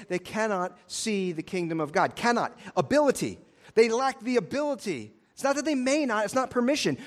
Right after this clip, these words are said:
You cannot see the kingdom of God. You cannot enter into heaven unless you have been born again. This defiled heart, in and of its natural state, will never enter into heaven. First, we must recognize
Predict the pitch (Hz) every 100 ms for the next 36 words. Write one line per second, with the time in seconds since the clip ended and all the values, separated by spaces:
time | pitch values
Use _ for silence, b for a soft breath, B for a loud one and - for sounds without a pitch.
0 | 202 262 277 - - 302 339 247 233 -
1 | - 294 277 247 240 247 240 220 254 208
2 | B 208 285 - - 285 349 262 214 226
3 | B B 269 294 285 254 240 226 214 269
4 | 226 202 196 B 202 214 214 254 285 -
5 | 247 214 254 190 196 196 196 185 233 254
6 | 160 285 180 262 339 - - - 277 277
7 | 247 226 226 277 269 233 247 - - b
8 | b b b _ _ 247 294 277 269 247
9 | 233 247 269 277 247 - - 277 247 B
10 | B B 214 277 254 262 302 359 320 233
11 | 208 202 185 165 156 147 110 92 90 _
12 | _ _ _ _ _ _ _ _ - 175
13 | 165 160 151 - 139 185 190 185 175 165
14 | 156 -